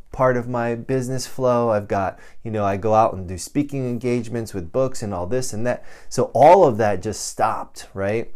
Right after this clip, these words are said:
And so now we're all doing social media, interacting, um, but it's given me a fresh kind of set of eyes. And I'm looking at this now, like, how am I gonna be different?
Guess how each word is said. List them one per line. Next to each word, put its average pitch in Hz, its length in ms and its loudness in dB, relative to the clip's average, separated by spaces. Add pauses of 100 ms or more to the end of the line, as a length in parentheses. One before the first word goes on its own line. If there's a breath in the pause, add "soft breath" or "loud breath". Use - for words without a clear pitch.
(280 soft breath)
And 110 240 -4
so 117 120 0
now 127 340 2
we're 110 240 4
all 113 240 6
doing 104 580 0
social 117 480 0
media, 143 500 2
interacting, 123 920 -4 (460 loud breath)
um, 110 180 0
but 117 160 2
it's 107 160 -2
given 143 380 0
me 123 460 -2
a 101 100 -6
fresh - 360 -2
kind 117 220 -2
of 104 180 -6
set 107 220 0
of 101 100 -2
eyes. 98 640 -2 (300 loud breath)
And 110 140 0
I'm 104 180 0
looking 127 300 -2
at 98 160 -4
this 104 260 -6
now, 98 400 -2 (840 soft breath)
like, 107 340 -2 (880 soft breath)
how 120 180 0
am 139 120 0
I 139 80 0
gonna 120 220 -2
be 113 160 -4
different? 98 500 -6